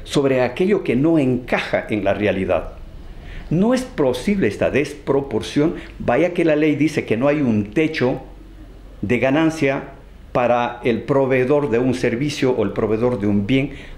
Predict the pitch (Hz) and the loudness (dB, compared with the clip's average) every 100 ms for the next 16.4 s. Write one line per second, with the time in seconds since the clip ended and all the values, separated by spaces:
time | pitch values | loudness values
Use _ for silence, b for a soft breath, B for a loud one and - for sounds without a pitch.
0 | B 170 - 98 95 95 107 104 95 117 | B -4 0 0 0 -4 -4 -4 0 0
1 | - 175 120 - 95 131 151 160 - 120 | 2 0 0 0 0 2 2 0 -2 0
2 | 110 95 - B B B B 123 117 160 | 2 0 -4 B B B B 0 2 2
3 | 185 117 101 92 95 92 92 - 76 - | 2 0 0 2 2 0 -4 -6 -8 -8
4 | - - - B B B 170 147 151 226 | -14 -16 -16 B B B -2 0 0 0
5 | 226 151 165 110 104 101 87 98 - 92 | -2 -2 0 2 0 -2 -4 -4 -4 -4
6 | - 185 190 92 - - - B B B | 0 2 2 -2 -8 -14 -14 B B B
7 | B - 165 226 147 - 165 120 117 127 | B -2 -2 0 -2 0 0 0 -2 0
8 | 117 110 - 113 113 117 101 101 165 143 | 0 0 0 0 2 -2 -2 -2 -2 -2
9 | - 104 95 101 98 - - 147 117 87 | -2 -2 -2 -2 -4 -4 -4 -2 -2 -4
10 | B B - 147 139 147 160 220 202 156 | B B -4 -2 -2 0 0 0 0 0
11 | 175 123 123 117 - - - - - 120 | 2 2 0 -2 -2 -8 -12 -8 -4 -2
12 | - 123 123 120 151 147 123 113 - - | 0 0 0 0 -2 2 2 2 0 -2
13 | 107 101 98 101 113 104 113 131 139 - | 0 2 2 2 2 0 0 0 -2 -2
14 | - 98 123 117 120 104 - 98 - 98 | -4 -2 0 0 -2 -2 -2 -4 -4 -4
15 | - 127 139 110 - 92 101 107 110 - | -2 0 0 0 -2 -2 -2 -2 -4 -2
16 | 131 143 120 - | 0 0 -2 -6